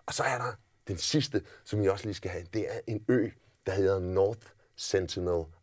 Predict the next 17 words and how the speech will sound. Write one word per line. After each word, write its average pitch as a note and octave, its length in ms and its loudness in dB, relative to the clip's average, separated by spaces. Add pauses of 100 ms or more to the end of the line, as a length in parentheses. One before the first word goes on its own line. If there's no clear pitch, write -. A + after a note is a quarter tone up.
(260)
Island. C#2 240 -6 (600)
Og - 160 -2
den A2+ 120 2
ligger, G#2+ 760 2
den F#2+ 220 -2
ligger G#2+ 200 2
i G2 180 0
det F2 340 2
Indiske B2 380 0
Ocean, F2 420 0 (540)
og F2+ 120 -4
man F#2+ 180 0
må F#2+ 80 2
ikke - 260 -4 (100)
tage G2+ 180 -2
dertil, D#2+ 380 -6 (560)
fordi F#2+ 240 -8